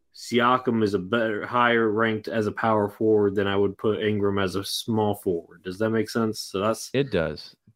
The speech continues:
Speaker 2: But
Speaker 1: so
Speaker 2: let
Speaker 1: that's,
Speaker 2: me, let me
Speaker 1: that's, that's
Speaker 2: retort.
Speaker 1: where
Speaker 2: Let me
Speaker 1: Mm-hmm.
Speaker 2: retort. Um, you, you took, uh, a little shot at Grant in terms of him versus Siakam, but here's what you have to, you have to consider. And I know you said
Speaker 1: Mm-hmm.
Speaker 2: he's second best player, championship caliber team.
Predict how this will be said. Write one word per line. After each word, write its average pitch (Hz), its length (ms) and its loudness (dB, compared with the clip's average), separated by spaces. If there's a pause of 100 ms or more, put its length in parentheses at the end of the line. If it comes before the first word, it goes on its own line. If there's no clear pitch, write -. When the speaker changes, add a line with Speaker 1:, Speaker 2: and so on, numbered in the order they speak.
Speaker 2:
But 113 60 -2
Speaker 1:
so 117 80 2
Speaker 2:
let 123 80 4
Speaker 1:
that's, 131 160 0
Speaker 2:
me, 131 60 -10
let 147 100 4
me 156 100 2
Speaker 1:
that's, 143 160 2
that's 139 140 0
Speaker 2:
retort. 101 140 2
Speaker 1:
where 90 160 -2 (200)
Speaker 2:
Let 123 120 2
me 135 80 2
Speaker 1:
Mm-hmm. 127 80 2
Speaker 2:
retort. 117 460 2 (120)
Um, 90 400 -2
you, 95 260 -8
you 98 140 -6
took, - 400 -4 (120)
uh, 101 300 -2
a - 80 -6
little 120 220 2
shot 110 260 2
at 101 140 0
Grant 92 420 0 (140)
in 92 100 -6
terms 87 300 -4
of 82 100 -6
him 92 240 -4
versus 85 320 -2
Siakam, 80 580 -4
but 82 220 -2 (340)
here's 143 220 0
what 127 160 -2
you 113 120 0
have 104 220 2
to, 92 300 0 (140)
you 92 180 -2
have 90 140 -2
to - 60 -10
consider. - 520 -6 (160)
And 98 140 -6
I 98 60 -2
know 107 180 2
you 110 140 2
said 104 200 0
Speaker 1:
Mm-hmm. 101 100 2
Speaker 2:
he's 98 140 -2
second 95 420 -4
best 98 200 -2
player, 95 260 2
championship 98 640 -2
caliber 90 320 0
team. 82 480 -8